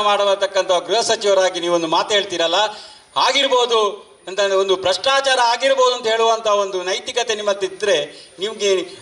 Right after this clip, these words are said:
ಒಂದು, ಒಂದು ಕ್ಷಣ ಕರ್ನಾಟಕ ರಾಜ್ಯದ ಸರ್ಕಾರವನ್ನು ಮಾಡ್ಲಿಕ್ಕೆ ನಾನು ಈಗೋ-, ಈಗಲೂ ಹೇಳ್ತಾ ಇದ್ದೇನೆ ಸಿದ್ದರಾಮಯ್ಯ ಅವರೇ, ನೀವು ನಿಮ್ಮ ಈ ದುರಾಡಳಿತವನ್ನು ಅಂತ್ಯಗೊಳಿಸಿ ಕೂಡಲೇ ಅಧಿಕಾರದಿಂದ ಕೆಳಗಿಳಿಸಿ. ನಾವು ಚುನಾವಣೆಗೆ ಹೋಗೋಣ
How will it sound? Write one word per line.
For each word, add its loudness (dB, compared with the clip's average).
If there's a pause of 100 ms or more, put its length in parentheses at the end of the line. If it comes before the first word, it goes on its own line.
(140)
ಒಂದು, 2 (480)
ಒಂದು 0
ಕ್ಷಣ 2 (720)
ಕರ್ನಾಟಕ 0
ರಾಜ್ಯದ 0 (360)
ಸರ್ಕಾರವನ್ನು 0
ಮಾಡ್ಲಿಕ್ಕೆ 0 (720)
ನಾನು 2
ಈಗೋ-, 4
ಈಗಲೂ 0
ಹೇಳ್ತಾ -2
ಇದ್ದೇನೆ -2
ಸಿದ್ದರಾಮಯ್ಯ 2
ಅವರೇ, 4 (960)
ನೀವು 2 (580)
ನಿಮ್ಮ -4 (360)
ಈ -2
ದುರಾಡಳಿತವನ್ನು 0
ಅಂತ್ಯಗೊಳಿಸಿ -2 (420)
ಕೂಡಲೇ 0 (120)
ಅಧಿಕಾರದಿಂದ 0
ಕೆಳಗಿಳಿಸಿ. 0
ನಾವು 0
ಚುನಾವಣೆಗೆ 0
ಹೋಗೋಣ 2